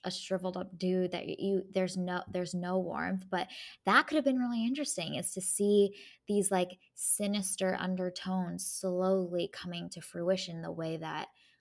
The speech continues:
again, if we started this movie empathizing with Elvis, like, we too as the viewers are also experiencing this person that felt like such a warm safe haven actually be really manipulating us,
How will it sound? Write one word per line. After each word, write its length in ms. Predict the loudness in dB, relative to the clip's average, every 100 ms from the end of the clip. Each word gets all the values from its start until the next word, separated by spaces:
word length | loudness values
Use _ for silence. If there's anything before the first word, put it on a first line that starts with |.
| _ -8
again, 260 | -4 -4
if 180 | -4 -6
we 220 | -2 -2 -4
started 280 | -6 -8 -8
this 160 | -6
movie 380 | -2 0 0 -2 -6
empathizing 500 | -10 -10 -10 -6 -4
with 140 | -4
Elvis, 440 | -2 -2 -2 -2
like, 120 | -6 -8
we 340 | -8 -2 0
too 260 | 0 0 0
as 160 | 0 -4
the 80 |
viewers 480 | -6 -4 -2 -4 -6
are 100 | -6 -6
also 300 | -6 -6 -8
experiencing 920 | -8 -8 -6 -4 -6 -8 -10 -10 -12 -16 -20 -20 -14
this 120 | -14
person 420 | -8 -8 -6 -8
that 140 | -10 -12
felt 440 | -8 -4 -4 -4
like 140 | -8
such 220 | -10 -12 -10
a 80 | -8
warm 340 | -6 -8 -6
safe 300 | -2 -2 -2
haven 440 | -6 -10 -10 -12 -12 _ _ _ _ _ 2
actually 680 | 4 2 -2 -4 -4 -4 -6
be 460 | -6 -6 -4 -6 -8 _ _ _ _ -8 -2
really 240 | 0 0
manipulating 720 | -4 -8 -4 -2 -2 -4 -6
us, 300 | -8 -6